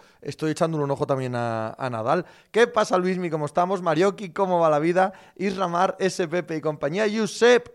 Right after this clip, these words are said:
hola, ¿cómo estás? El socio cuarenta C ha suscrito por quinto mes. Muchas gracias, tío. Muchísimas gracias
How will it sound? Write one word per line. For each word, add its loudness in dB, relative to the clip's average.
hola, 0
¿cómo -2
estás? 0
El 0
socio 2
cuarenta 0
C 0
ha 4
suscrito -2
por 0
quinto -2
mes. 0
Muchas -4
gracias, -2
tío. 2
Muchísimas -2
gracias -2